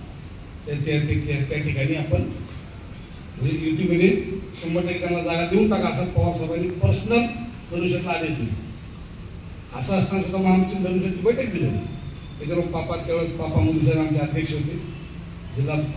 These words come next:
अध्यक्ष होते, त्यांनी मग पी पी सर, मी, संजय दौंड आणि पापा साहेब आम्ही, आमची बैठक झाली धनुष्यतवर. म्हणजे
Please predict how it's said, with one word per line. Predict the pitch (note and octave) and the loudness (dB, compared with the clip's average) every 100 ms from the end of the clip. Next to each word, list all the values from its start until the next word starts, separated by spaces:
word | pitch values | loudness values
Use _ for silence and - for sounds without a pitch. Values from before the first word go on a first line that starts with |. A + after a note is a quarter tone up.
| C#3 | -4
अध्यक्ष | C3+ D#3 - | 0 0 0
होते, | C#3+ - - - - - - - | -2 -2 -4 -8 -8 -10 -10 -6
त्यांनी | D#3 D#3+ | -2 0
मग | D#3+ D#3 | 0 0
पी | E3 | -4
पी | E3 E3+ | -4 -4
सर, | D#3+ F3 E3+ E3+ - - C3 | -2 0 0 -2 -8 0 4
मी, | D#3 E3+ E3+ - - - - - | 6 8 6 2 -2 -6 -10 -2
संजय | D#3 D#3 | 4 6
दौंड | D#3 E3+ E3+ E3+ | 6 4 4 2
आणि | G#3+ | 2
पापा | G#3+ G3+ G3 | 0 2 0
साहेब | - - - - - - - - - - - - - - | 0 -4 -6 -12 -12 -12 -12 -12 -12 -12 -12 -12 -10 -2
आम्ही, | D#3+ F3 E3+ | 4 6 4
आमची | F3 - D3+ D3+ - | 2 -2 -4 0 4
बैठक | G3 A#3+ G3 | 6 6 6
झाली | D3 A#2 | 4 2
धनुष्यतवर. | A#2 C3 B2+ A#2+ B2 | 4 4 4 2 0
म्हणजे | C3+ | 0